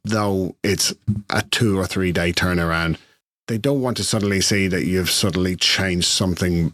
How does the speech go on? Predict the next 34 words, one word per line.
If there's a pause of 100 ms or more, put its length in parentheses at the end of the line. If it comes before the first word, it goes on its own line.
(100)
violently
in
the
middle
of
this
period
because
it's
Christmas.
It's
like, (400)
"What
do
we
normally
do? (260)
Let
us
prepare
that
way.
Don't
suddenly
do (340)
wild
and
weird
things
across
this
period." (320)
So
I,